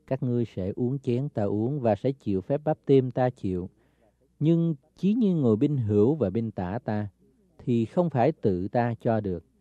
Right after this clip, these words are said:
Ấy là thuộc về người nào mà điều đó đã dành cho." Mười sứ đồ kia nghe sự xin đó thì giận Gia-cơ và Giăng.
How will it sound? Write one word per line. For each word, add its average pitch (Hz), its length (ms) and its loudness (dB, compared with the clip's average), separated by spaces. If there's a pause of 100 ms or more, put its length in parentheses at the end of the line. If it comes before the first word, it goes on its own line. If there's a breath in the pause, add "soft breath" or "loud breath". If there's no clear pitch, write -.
(340)
Ấy 175 140 6
là 143 140 6
thuộc 110 320 -2
về 113 120 2
người 113 300 2
nào 98 360 0 (360)
mà 98 120 -2
điều 98 280 -2
đó 104 380 -2
đã 113 120 -4
dành 104 460 -2
cho." 92 200 -4 (1800)
Mười 113 360 0
sứ 151 200 -6
đồ 101 300 0
kia 120 280 -2 (180)
nghe 131 320 -2 (100)
sự 87 140 -10
xin 107 320 -6
đó 117 280 -4
thì 90 220 -8
giận 90 480 -6
Gia-cơ 104 520 -4
và 87 120 -10
Giăng. 85 280 -8